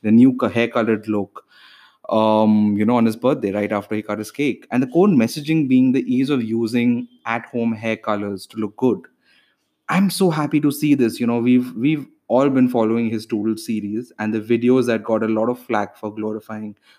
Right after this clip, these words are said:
rich people in lockdowns. But, well, he's back with a bang. Not only did the video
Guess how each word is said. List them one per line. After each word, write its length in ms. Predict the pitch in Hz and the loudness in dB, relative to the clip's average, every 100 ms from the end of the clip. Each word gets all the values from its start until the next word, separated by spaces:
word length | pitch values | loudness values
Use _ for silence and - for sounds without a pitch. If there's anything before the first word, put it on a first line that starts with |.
| _ | _
rich 300 | 131 139 - | 0 0 0
people 560 | 117 123 117 113 110 - | 0 2 4 4 4 2
in 140 | 107 104 | -2 0
lockdowns. 640 | 95 - 87 95 98 - _ - - - _ _ | -2 -4 -8 -6 -8 -12 _ -20 -20 -20 _ _
But, 400 | 113 165 180 - _ | -4 -2 -2 -8 _
well, 140 | 139 | 0
he's 180 | 156 147 | 4 2
back 200 | 131 135 | 2 -2
with 140 | 143 104 | -2 -2
a 20 | |
bang. 340 | 107 98 120 - _ 107 | -2 -4 -10 -18 _ -2
Not 200 | 127 156 | 0 0
only 200 | 160 156 | 0 0
did 240 | 131 127 | 0 0
the 120 | 127 | -2
video 520 | 107 110 117 139 139 | 0 -2 2 2 2